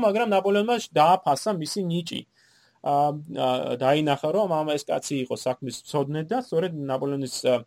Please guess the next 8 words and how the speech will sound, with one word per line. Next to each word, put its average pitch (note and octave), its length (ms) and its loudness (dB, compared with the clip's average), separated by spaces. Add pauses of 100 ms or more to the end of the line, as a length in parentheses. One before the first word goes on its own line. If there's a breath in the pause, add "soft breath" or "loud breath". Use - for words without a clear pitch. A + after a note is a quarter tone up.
(500)
ა, A#2+ 120 -2 (420)
მოთხოვნით C#3+ 640 -2
გუდენი C3+ 400 0
დაინიშნა C3+ 480 -2
ფინანსთა C3 460 -6
მინისტრად. B2+ 580 0 (520)
ა, C3 120 -2 (200)
და G3 180 -2